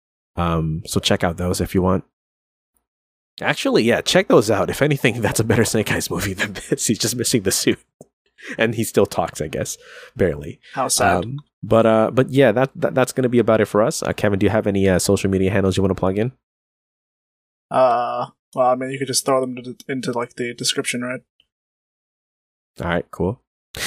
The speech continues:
Speaker 1: As for
Speaker 2: Yeah.
Speaker 1: myself, you can follow me on Instagram, Facebook, YouTube, and much more at Kirby Kwan Junior. That's K I R B Y K W A N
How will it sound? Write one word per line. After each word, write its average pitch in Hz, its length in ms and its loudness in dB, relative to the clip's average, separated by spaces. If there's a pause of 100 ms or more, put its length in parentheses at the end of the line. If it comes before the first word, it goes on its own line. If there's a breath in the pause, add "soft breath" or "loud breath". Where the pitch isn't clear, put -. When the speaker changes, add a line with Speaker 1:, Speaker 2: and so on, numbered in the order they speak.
(100)
Speaker 1:
As 117 160 2
for 123 80 0
Speaker 2:
Yeah. 117 40 0
Speaker 1:
myself, 117 360 4
you 117 60 -2
can 107 100 2
follow 104 240 2
me 98 240 2
on 85 360 0
Instagram, 90 480 -2
Facebook, 87 500 -2
YouTube, 87 540 -2
and 85 380 -4
much 85 240 -4
more 87 300 0
at 90 200 -4
Kirby 90 260 -2
Kwan 87 260 0
Junior. 101 320 2
That's - 240 -2
K - 260 -2
I 87 160 -2
R 87 180 -2
B 87 140 -2
Y 92 300 -2
K 92 220 0
W 87 460 -2
A 85 240 -2
N 82 260 -6